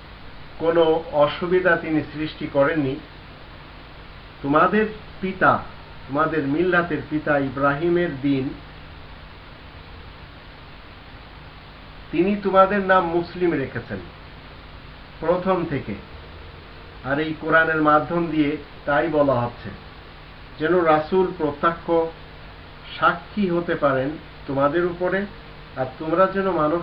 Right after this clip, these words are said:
সমাজের উপরে সাক্ষীদাতা হিসেবে হতে পারো। অতঃপর সালাত কায়েম রাখতে হবে, সর্বপ্রকারের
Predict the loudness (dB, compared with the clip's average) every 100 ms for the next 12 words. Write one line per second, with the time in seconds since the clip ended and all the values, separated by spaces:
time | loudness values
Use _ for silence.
0 | -2 -2 0 0 -2 -2 -2 -2 -4 -6
1 | -6 -4 -2 0 0 -2 -4 -4 -4 -6
2 | -16 -18 -18 -18 -14 -10 -6 -4 -2 -4
3 | -8 -14 -16 -18 -18 -18 -18 -18 -18 -18
4 | -18 -18 -14 -6 -4 -2 0 0 2 2
5 | 2 2 2 4 4 2 2 0 -2 0
6 | -2 -4 -10 -16 -2 0 2 0 -2 0
7 | 0 2 2 0